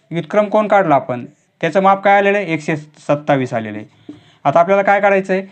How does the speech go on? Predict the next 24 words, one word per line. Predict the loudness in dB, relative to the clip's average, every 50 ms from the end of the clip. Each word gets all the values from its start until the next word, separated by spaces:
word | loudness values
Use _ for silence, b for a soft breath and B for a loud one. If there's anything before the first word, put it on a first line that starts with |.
| b b b b _
डीएफजी, | -12 -6 -4 -2 -2 -2 -2 -2 -2 0 2 2 2 2 0 -6 -10 -10 -6 -4 -2 -2 -2 -4 -6 -12 -20 _ _ _ _ _ _ _ _ _ _ _ _
डीएफजी | -6 -4 -4 -2 -2 -2 -2 0 0 0 0 -2 -4 -8 -10 -8 -4 -4 -4 -4 -4 -6 -6 0
या | 2 2 2
कोनाचा | 4 2 2 2 2 0 0
संगत | 0 0 -2 0 2 0 0 0
कोन, | -2 -4 -2 0
या | 2 2 2
कोनाचा | 4 4 2 2 2 0 -2
संगत | -2 -2 0 0 0 2
कोन | 2 0 0 2
कोणता | 0 0 2 4
होणार | 4 4 4 2
आहे? | 2 0 -2 -4 B B B B 0 2
हा | 2
होणार | 4 4 2 2 2 2
आहे, | 0 -2 -6 b b b b b
कारण | -4 -2 0
ह्या | 2 0 2
दोन | 2 2 0 2
रेषा | 2 2 2 2 2
आहेत, | 2 2 2
बरोबर | 0 0 0 2 2 2 0
आहे. | 0 -2 b b b b b b b b b _ _
म्हणजे | -12 -12 -12